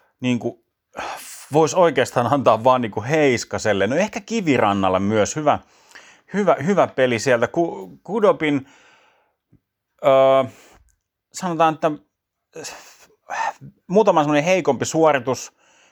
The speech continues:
mikä sit johti näihin kahteen, kahteen maaliin. Ja sen jälkeen Tampakin keskittyi vaan jäädyttämään sitä peliä, ettei niinku Kudopinkaan ei,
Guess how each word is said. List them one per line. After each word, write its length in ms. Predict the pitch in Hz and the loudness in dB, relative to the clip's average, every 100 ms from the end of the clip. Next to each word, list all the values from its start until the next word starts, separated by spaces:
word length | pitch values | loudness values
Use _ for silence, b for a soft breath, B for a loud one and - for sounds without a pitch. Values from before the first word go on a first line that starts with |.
| b | b
mikä 220 | 139 139 | -6 -4
sit 200 | 127 117 | -6 0
johti 300 | 139 131 - | 2 2 -2
näihin 300 | 117 113 113 | -2 -2 -2
kahteen, 560 | 117 127 - 113 107 - - - - _ _ | 0 -2 -2 -2 -2 -6 -18 -20 -20 _ _
kahteen 440 | 139 135 - - | -2 0 0 2
maaliin. 500 | 123 123 120 110 107 | 4 4 4 2 -2
Ja 80 | 107 | -2
sen 180 | - 131 | -2 0
jälkeen 420 | 135 143 151 123 b b b b b b b b _ _ _ _ _ _ _ _ | 0 -2 -4 -4 b b b b b b b b _ _ _ _ _ _ _ _
Tampakin 500 | 156 147 135 123 117 _ - B B B B - | 0 0 0 -4 -8 _ -16 B B B B -4
keskittyi 460 | 131 - 113 127 104 | -4 -4 -8 -4 0
vaan 140 | 147 | 2
jäädyttämään 500 | 135 139 120 - 113 | 4 2 0 -2 -4
sitä 120 | - | -4
peliä, 400 | 123 135 131 120 | -2 0 0 0
ettei 260 | 101 - 110 | -2 -4 -4
niinku 320 | 110 113 - B B B | -4 -4 -4 B B B
Kudopinkaan 580 | 139 127 110 120 117 120 | 0 2 2 0 2 2
ei, 240 | 131 131 | 0 -2